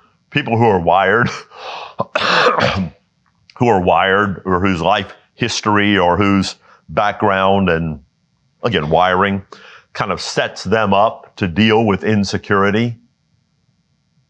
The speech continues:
No need to be unkind to such people. But a question to ask someone who feels insecure about their relationship with the Lord is,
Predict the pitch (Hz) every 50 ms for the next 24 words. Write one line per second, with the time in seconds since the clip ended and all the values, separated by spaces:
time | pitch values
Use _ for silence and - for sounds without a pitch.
0 | _ _ _ - - - - - _ _ _ _ _ _ _ _ _ _ _ _
1 | _ _ _ _ _ _ _ _ _ _ _ _ - 127 120 107 98 90 95 92
2 | 82 85 85 90 92 - - 98 98 95 92 87 - - 98 95 87 85 85 80
3 | 78 78 76 78 76 - _ - - 82 - 82 76 - - - - 69 _ _
4 | _ _ _ _ _ _ _ _ _ _ _ _ _ _ _ _ _ _ _ _
5 | _ _ _ _ _ _ _ _ _ _ _ _ _ _ _ _ - - 107 -
6 | - - 202 208 - - 160 127 110 98 101 131 147 160 - - - - - 90
7 | 73 73 71 71 90 92 85 - 117 107 95 95 - - - 110 104 101 98 -
8 | - - - 120 113 98 80 76 71 - _ _ _ _ _ _ _ _ _ _
9 | _ _ _ _ _ _ _ _ _ _ - 92 87 95 92 80 87 95 90 87
10 | 87 87 90 98 - - 90 85 - 92 87 - 85 85 - 80 80 95 107 95
11 | 85 82 80 78 78 - - - -